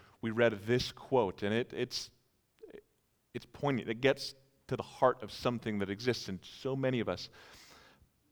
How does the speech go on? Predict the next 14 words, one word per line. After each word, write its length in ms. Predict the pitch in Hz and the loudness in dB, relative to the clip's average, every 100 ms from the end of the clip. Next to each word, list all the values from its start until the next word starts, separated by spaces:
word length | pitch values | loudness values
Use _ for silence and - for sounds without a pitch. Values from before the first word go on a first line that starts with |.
| _ _ _ _ _ _ - | _ _ _ _ _ _ 0
Paul 180 | 135 131 | 4 6
David 260 | 135 120 | 6 4
Tripp 240 | - 143 - | 4 4 6
says, 320 | 131 123 - - - - _ - | 6 6 4 -14 -20 -20 _ 0
"Are 140 | 123 | 2
you 240 | 131 165 180 | 2 8 8
ever 180 | 160 | 8
tempted 440 | 160 - 165 160 135 | 6 2 0 2 0
to 60 | |
believe 380 | 131 123 135 143 | 2 4 4 2
the 60 | 127 | 0
cross 460 | - 127 135 143 | 2 6 6 6
doesn't 420 | - 127 135 127 104 | 4 4 6 2 -2
work 400 | 104 127 131 | 4 4 4